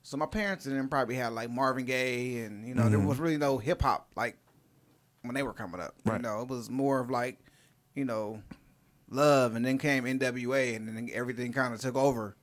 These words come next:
Speaker 2: Mm-hmm.
Speaker 1: And, you know, Pops love Ice Cube, so, I mean, I was a huge Ice Cube fan. Um, I mean, but before that, man, I, we, we,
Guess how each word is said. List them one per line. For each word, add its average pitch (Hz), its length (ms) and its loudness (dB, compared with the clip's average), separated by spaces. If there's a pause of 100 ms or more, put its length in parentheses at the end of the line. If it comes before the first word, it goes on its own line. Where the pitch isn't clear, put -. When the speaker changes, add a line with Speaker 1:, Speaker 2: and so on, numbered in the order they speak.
Speaker 2:
Mm-hmm. 104 280 2 (140)
Speaker 1:
And, 113 680 -6 (1120)
you 123 120 -8
know, 117 400 -4 (140)
Pops 165 240 4
love 196 240 8
Ice 147 200 0
Cube, 202 320 -4
so, 135 280 2
I 131 60 0
mean, 131 200 0
I 156 120 4
was 143 100 -4
a 127 60 -8
huge 165 320 -6
Ice 156 220 2
Cube 127 180 -6
fan. 127 340 -8 (420)
Um, 117 680 -4 (2250)
I 147 60 2
mean, 165 80 2
but 170 100 0
before 220 340 4
that, 196 160 4
man, 190 160 4
I, 190 40 4
we, 196 180 -2
we, 190 200 -10